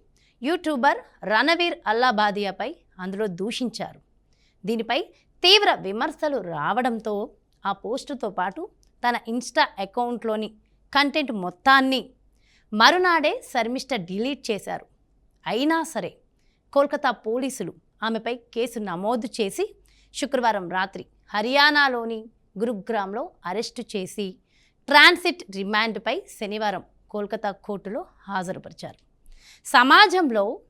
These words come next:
వివిధ వర్గాల మధ్య శత్రుత్వాన్ని పెంచడం, మత భావనలను రెచ్చగొట్టడం, ఉద్దేశపూర్వకంగా అవమానించడం, శాంతికి భంగం కలిగించడం వంటి అభియోగాలు ఆమెపై మోపారు.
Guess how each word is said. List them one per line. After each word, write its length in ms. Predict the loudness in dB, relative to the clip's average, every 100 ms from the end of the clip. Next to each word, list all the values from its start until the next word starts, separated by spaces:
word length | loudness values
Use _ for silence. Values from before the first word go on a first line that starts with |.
| -8
వివిధ 300 | -4 -2 0
వర్గాల 580 | -2 -2 -6 -2 -2 -2
మధ్య 420 | -2 -4 -4 -4 -8 _ _ -10
శత్రుత్వాన్ని 720 | -2 -2 -2 -6 -4 -4 -4
పెంచడం, 560 | -6 -8 -8 -8 -8 -12 _ _ _ _ _ _ _ -8
మత 400 | -4 0 2 2 0
భావనలను 800 | -4 0 2 2 0 -2 -4 -6
రెచ్చగొట్టడం, 680 | -8 -8 -10 -10 -10 -10 -12 _ _ _ _ -8
ఉద్దేశపూర్వకంగా 1200 | -6 0 0 0 -6 -6 -6 -8 -8 -6 -4 -4 _ -10
అవమానించడం, 760 | -6 -6 -4 -6 -8 -12 -14 _ _ _ _ _
శాంతికి 600 | 4 6 6 2 -8 -8 -8
భంగం 440 | -6 -6 -6 -8
కలిగించడం 640 | -6 -8 -8 -12 -12 -10 -8
వంటి 400 | -8 -6 -6 -8 _ _ _ -6
అభియోగాలు 760 | -4 0 0 0 0 0 -4 -8
ఆమెపై 320 | -8 -6 -6 -8
మోపారు. 480 | -8 -10 -12 -18